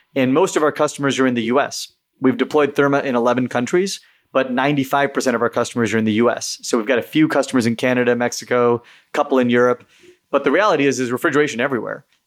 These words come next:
And there's this waste around food, energy, and refrigerants is happening everywhere. It's not just a California problem.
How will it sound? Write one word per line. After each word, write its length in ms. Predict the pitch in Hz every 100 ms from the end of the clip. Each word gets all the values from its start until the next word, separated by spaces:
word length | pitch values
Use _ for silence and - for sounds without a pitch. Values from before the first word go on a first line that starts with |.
| -
And 280 | 123 117
there's 400 | 117 117 113 107 -
this 280 | 120 135
waste 480 | - 147 160 - - -
around 480 | 131 127 123 120 -
food, 500 | - 160 147 139 131 -
energy, 480 | 139 139 143 123 127
and 100 | 113
refrigerants 480 | 113 190 131 127 147
is 100 | 123
happening 380 | 135 - 120
everywhere. 420 | 131 127 110 - -
It's 100 | -
not 140 | 127
just 180 | 123 135
a 40 | 113
California 500 | 123 113 147 147 127
problem. 420 | 117 101 110